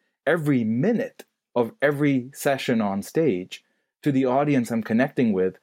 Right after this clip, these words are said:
because then I'll get that human connection that drives dozens of questions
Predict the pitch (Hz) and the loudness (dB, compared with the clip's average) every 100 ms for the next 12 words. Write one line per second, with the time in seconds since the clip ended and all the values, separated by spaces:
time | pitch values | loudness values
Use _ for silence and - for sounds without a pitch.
0 | _ _ _ 127 - 147 123 160 175 160 | _ _ _ -2 0 0 0 0 0 0
1 | 139 - 113 - 135 127 107 120 147 - | 0 0 -2 0 0 0 0 0 0 0
2 | 113 104 104 127 127 131 113 104 _ - | 0 2 0 0 2 2 0 -6 _ -4
3 | 151 185 160 135 117 107 120 131 - 117 | 0 2 2 2 0 0 0 -2 -2 -2
4 | 90 78 | -2 -6